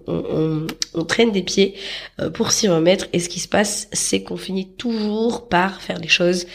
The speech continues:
dans la précipitation et, euh, subir les choses. Et ce n'est absolument pas, euh, sustainable, comme j'aime le dire. Euh, on n'est pas là pour s'épuiser, euh, même si, bon, qu'on se le dise, un lancement, ça restera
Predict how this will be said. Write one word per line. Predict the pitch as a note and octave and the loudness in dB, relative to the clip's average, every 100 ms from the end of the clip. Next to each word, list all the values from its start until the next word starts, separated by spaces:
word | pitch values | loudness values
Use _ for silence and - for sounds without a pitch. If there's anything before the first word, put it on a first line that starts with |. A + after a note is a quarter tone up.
| - - | -16 -4
dans | F#3+ G#3+ | 4 6
la | G#3 | 6
précipitation | G#3 G3+ - - - E3+ - G3 - - - | 4 2 0 -4 -2 0 2 0 -4 -8 0
et, | F3+ - E3+ | 0 0 -4
euh, | D#3 | -2
subir | - G3+ F#3+ F3+ | 0 2 2 0
les | E3 | 0
choses. | - D#3+ F3 F3+ - | -2 0 0 -2 -6
Et | D#3+ | -8
ce | - - - | -8 -10 0
n'est | F3 - | 2 2
absolument | F3+ - G3 F3 E3 | 0 0 0 -2 -6
pas, | D#3 F#3+ F#3+ - - - - D#3+ | 2 2 2 0 -10 -10 -2 2
euh, | D#3 E3 | 4 4
sustainable, | E3 F#3+ - G#3+ G3 E3+ D#3+ D#3+ | 2 2 0 0 2 0 -2 -2
comme | F#3 F3+ | -4 -2
j'aime | F3+ F3+ | -2 -2
le | D#3+ | -4
dire. | D#3+ F3 F3+ F#3+ - - - - - | -6 -4 -2 -2 -6 -16 -18 -16 -6
Euh, | D#3+ D#3 | -4 0
on | F3 | 2
n'est | E3+ | 2
pas | F3+ F#3 | 2 4
là | G3 | 4
pour | G#3 G#3 | 2 -2
s'épuiser, | - F#3 - F3 F3 E3+ F#3 G3 - | -2 -2 -6 -4 0 4 4 4 2
euh, | E3 | 2
même | E3+ F3+ | 2 2
si, | - - F#3+ | 2 2 2
bon, | - E3+ F3 | 0 0 0
qu'on | F3 E3 F3+ | 0 -2 0
se | - | 2
le | E3 | 0
dise, | E3 F#3 | 2 2
un | E3 | 2
lancement, | D#3 D#3+ E3+ | 0 -2 -2
ça | E3+ | -2
restera | E3+ - - F#3 | -2 -6 -8 -10